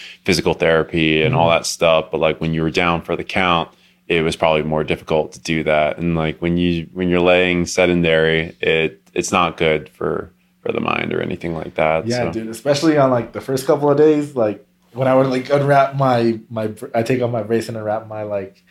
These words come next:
Speaker 2: bandages and everything
Speaker 1: A
Speaker 2: like that.
Speaker 1: zombie knee.
Speaker 2: And I'm like, it's, like, fat. It was
Speaker 1: Yep.
Speaker 2: fat. <laughs>
Speaker 1: Black and blue and,
Speaker 2: Yeah.
Speaker 1: yep, all that stuff.
Speaker 2: My knee was, like, super fat and, like,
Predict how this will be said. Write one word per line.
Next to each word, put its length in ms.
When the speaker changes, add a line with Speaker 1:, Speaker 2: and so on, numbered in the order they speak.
Speaker 2:
bandages 540
and 80
everything 220
Speaker 1:
A 40
Speaker 2:
like 80
that. 60
Speaker 1:
zombie 360
knee. 400
Speaker 2:
And 80
I'm 120
like, 220
it's, 200
like, 220
fat. 400
It 60
was 300
Speaker 1:
Yep. 80
Speaker 2:
fat. 540
<laughs> 60
Speaker 1:
Black 300
and 180
blue 500
and, 360
Speaker 2:
Yeah. 180
Speaker 1:
yep, 100
all 240
that 120
stuff. 380
Speaker 2:
My 80
knee 120
was, 100
like, 140
super 240
fat 520
and, 140
like, 300